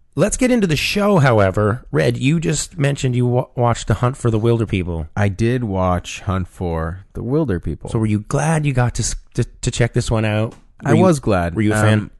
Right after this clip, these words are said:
Speaker 2: I, I, I hadn't heard it compared to Swiss Army Man. Um,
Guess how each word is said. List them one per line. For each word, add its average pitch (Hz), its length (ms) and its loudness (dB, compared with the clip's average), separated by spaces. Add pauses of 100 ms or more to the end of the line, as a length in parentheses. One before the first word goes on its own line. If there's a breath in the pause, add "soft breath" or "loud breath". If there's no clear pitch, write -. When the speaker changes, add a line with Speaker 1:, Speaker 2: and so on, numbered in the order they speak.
(260)
Speaker 2:
I, 101 340 -2
I, 104 340 -4 (120)
I - 20 -2
hadn't 113 420 -2
heard 123 280 0
it - 160 -4
compared 95 640 -2
to 87 480 -4
Swiss - 320 -8
Army 110 240 -4
Man. 82 420 -6 (640)
Um, 82 360 -6